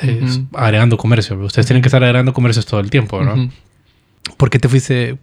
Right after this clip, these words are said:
Speaker 1: qué, qué te hizo estar en esa parte a vos? ¿Qué, qué decidiste?
Speaker 2: Pues realmente que no,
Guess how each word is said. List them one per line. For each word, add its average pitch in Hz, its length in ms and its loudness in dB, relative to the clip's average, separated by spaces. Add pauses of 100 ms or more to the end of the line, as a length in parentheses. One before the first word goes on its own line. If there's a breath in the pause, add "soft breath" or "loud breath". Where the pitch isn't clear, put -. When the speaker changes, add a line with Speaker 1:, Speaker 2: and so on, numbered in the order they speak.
Speaker 1:
qué, - 160 -10
qué 135 160 -2
te 139 100 2
hizo 127 160 0
estar 127 180 0
en 120 100 0
esa 113 180 0
parte 113 220 -2
a - 20 -4
vos? 98 260 -6
¿Qué, 110 160 -6
qué - 160 -6
decidiste? 107 560 -6 (240)
Speaker 2:
Pues 156 340 -2
realmente 165 680 -2
que 143 160 -4
no, 139 840 -2